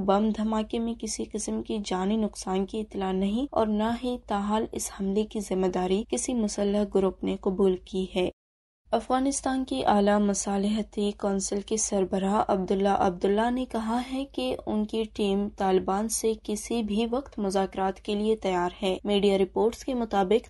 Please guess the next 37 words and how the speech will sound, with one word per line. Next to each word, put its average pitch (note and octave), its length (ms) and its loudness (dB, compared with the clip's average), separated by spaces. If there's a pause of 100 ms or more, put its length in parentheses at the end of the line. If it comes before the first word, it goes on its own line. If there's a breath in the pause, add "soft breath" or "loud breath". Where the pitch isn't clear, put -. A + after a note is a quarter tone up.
तालिबान F#3 480 2
से A3 140 -4
मुज़ाकरात G#3+ 640 0
के - 160 -4
लिए A3 200 2 (100)
तश्कील G#3 420 0
दी F#3+ 140 8 (100)
गई F#3 240 4
अफगान F3+ 420 0
हुकूमत G#3 480 -4
की B3 180 -8
मुज़ाकराती G3 720 -2 (100)
टीम A3 200 -2
के A3+ 160 -2
सरबराह G#3 680 0
और C4 120 -2
साबिक G#3+ 580 0
चीफ G#3+ 380 -4
एग्जीक्यूटिव F#3 720 -4
अब्दुल्ला G3+ 480 0 (100)
अब्दुल्ला G3 440 0
का F#3 220 -8
कहना G3 380 -4
था G#3+ 200 -8
कि A3+ 240 -6 (120)
बढ़ती G#3 420 0
हुई G3 220 0 (100)
कार्रवाइयों F#3 500 2
के B3 140 -2
दौरान A3 400 2 (100)
तालिबान G3 480 2
की A#3 160 -4
जानिब F#3 400 -2
से A#3+ 200 -2 (100)
ईद A3+ 200 4
उल A#3 140 6
फितर A3 420 -2